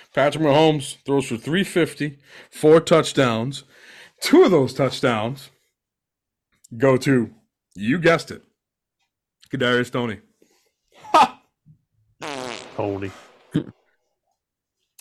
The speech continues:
Speaker 1: That was Sizzling Hot Takes brought to you by Durr Burgers.
Speaker 2: Well,
Speaker 1: What?
Speaker 2: I mean,
Speaker 1: What?
Speaker 2: I was, your hot take, they're fa-,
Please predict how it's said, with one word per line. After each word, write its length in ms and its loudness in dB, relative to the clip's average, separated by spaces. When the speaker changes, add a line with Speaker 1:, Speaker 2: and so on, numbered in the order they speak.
Speaker 1:
That 100 -2
was 120 -6
Sizzling 260 -4
Hot 200 -4
Takes 240 -6
brought 240 -6
to 60 -14
you 40 -8
by 160 -6
Durr 220 -8
Burgers. 880 0
Speaker 2:
Well, 400 -8
Speaker 1:
What? 180 -12
Speaker 2:
I 140 -2
mean, 440 0
Speaker 1:
What? 100 -14
Speaker 2:
I 40 -6
was, 180 -4
your 140 0
hot 260 2
take, 380 -4
they're 160 -2
fa-, 300 -2